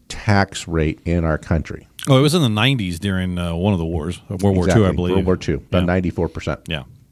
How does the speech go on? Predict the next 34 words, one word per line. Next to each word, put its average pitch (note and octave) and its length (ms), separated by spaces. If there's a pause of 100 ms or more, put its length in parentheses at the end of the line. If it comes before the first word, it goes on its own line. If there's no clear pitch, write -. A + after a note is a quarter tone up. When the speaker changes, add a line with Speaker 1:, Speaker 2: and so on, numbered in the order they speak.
(460)
Speaker 2:
Although, D#3 260
Speaker 1:
So D#3+ 60
Speaker 2:
speaking F3+ 320
of A2+ 100
that, F#2+ 240
funny A2 420
enough, G#2 340
little G2 160
history A2+ 260
note F#2 220
for G2 180
us. A#2 80
This C3+ 240
weekend, C3 340
Eric, G2 240
as G2 160
we're, F2+ 240 (120)
as G2 200
we're F2 100
doing G2+ 300
the F2 100
show - 220
here, F#2 240 (400)
uh, G2+ 260
it G#2+ 120
was A2 180
the, G#2+ 320
the G#2 220
first B2+ 260
income C3+ 300
tax C3 320
was, B2+ 300
uh, B2+ 120
levied C3 380